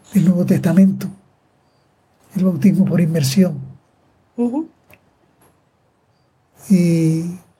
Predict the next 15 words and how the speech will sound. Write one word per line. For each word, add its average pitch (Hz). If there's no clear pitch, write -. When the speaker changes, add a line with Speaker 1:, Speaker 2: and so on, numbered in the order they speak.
Speaker 1:
y 196
fui 220
a, 170
a, 220
a 175
la 175
junta, 185
se 180
llamaba 175
entonces 170
la 175
misión 175
Discípulos 160
de 165
Cristo, -